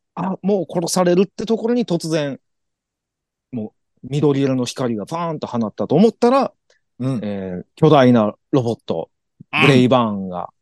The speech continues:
Speaker 1: 現れて、
Speaker 2: うん。
Speaker 1: あー、なるほどと思ったら、
Speaker 2: うん。
Speaker 1: なんか、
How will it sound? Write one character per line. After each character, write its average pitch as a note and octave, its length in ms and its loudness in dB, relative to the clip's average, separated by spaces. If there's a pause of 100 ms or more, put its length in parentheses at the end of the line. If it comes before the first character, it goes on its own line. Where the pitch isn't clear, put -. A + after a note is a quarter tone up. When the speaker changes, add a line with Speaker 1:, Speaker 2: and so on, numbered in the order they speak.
(280)
Speaker 1:
現 A2 120 0 (220)
れ F#2+ 120 -6
て、 - 200 -12 (1500)
Speaker 2:
う A#2+ 40 2
ん。 D3 140 4
Speaker 1:
あ D#3 40 6
ー、 - 20 -4
な C#3+ 120 -2
る C#3+ 100 0
ほ B2+ 100 -6
ど A#2 120 -6
と - 120 -14
思 C3 120 -6
っ - 60 -20
た C#3+ 100 -2
ら、 D#3 220 2 (580)
Speaker 2:
う C#3+ 40 -6
ん。 C3+ 40 -2
Speaker 1:
な C3 60 2
ん A#2+ 60 0
か、 G2 80 -4